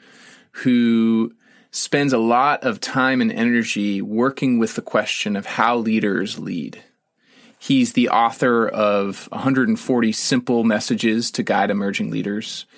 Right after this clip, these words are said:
He is, uh, the founder of the Leadership Accelerator, the host of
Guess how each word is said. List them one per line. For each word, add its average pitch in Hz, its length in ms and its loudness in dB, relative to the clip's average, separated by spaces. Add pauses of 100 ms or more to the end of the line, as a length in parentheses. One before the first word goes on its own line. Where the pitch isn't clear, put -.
(380)
He 117 500 2
is, 107 480 0
uh, 98 380 0
the 101 80 -4
founder 117 400 2
of 98 80 -2
the 104 80 -2
Leadership 107 400 -2
Accelerator, 123 960 2
the - 100 -6
host - 560 -2 (460)
of 104 680 0